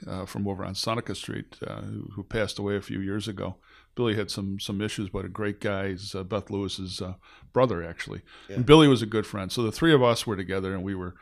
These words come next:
Speaker 1: you know, we, we just had a ball working in the place. I mean, we, it was b-, big building with these big tanks, and we had it all to ourselves, you know, and we'd, we'd fill up these orders, and then we'd, you know, take a nap, or we'd, we'd do
Speaker 2: <laughs>
Speaker 1: something stupid, you know, play baseball in the building or basketball or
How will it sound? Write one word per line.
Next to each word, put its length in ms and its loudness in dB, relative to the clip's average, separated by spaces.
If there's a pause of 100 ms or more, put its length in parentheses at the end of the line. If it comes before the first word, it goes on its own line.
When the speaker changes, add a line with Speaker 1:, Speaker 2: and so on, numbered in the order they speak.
(300)
Speaker 1:
you 80 -6
know, 240 -8
we, 120 -4
we 180 0
just 180 -2
had 140 -4
a 40 -8
ball 340 -8
working 300 -8
in 100 -10
the 80 -12
place. 340 -14
I 40 -12
mean, 200 -10
we, 160 -8 (320)
it 160 -10
was 160 -6
b-, 260 -10 (140)
big 240 4
building 320 4
with 80 -4
these 180 -6
big 260 -2
tanks, 380 -4
and 80 -6
we 140 -4
had 80 -2
it 80 -4
all 140 -2
to 100 -6
ourselves, 640 -10
you 40 -16
know, 200 -10
and 80 -10
we'd, 200 -10 (300)
we'd 160 -4
fill 240 2
up 180 2
these 200 -2
orders, 440 -2
and 140 -6
then 80 -6
we'd, 260 -8 (120)
you 80 -8
know, 160 -12 (280)
take 180 -4
a 40 -4
nap, 440 -6
or 80 -10
we'd, 260 -12 (380)
we'd 160 2
do 120 2
Speaker 2:
<laughs> 0 -
Speaker 1:
something 360 0
stupid, 580 -2
you 80 -2
know, 80 -2
play 200 -4
baseball 560 -4
in 100 -4
the 60 -6
building 500 -6
or 260 -10
basketball 800 -10
or 200 -10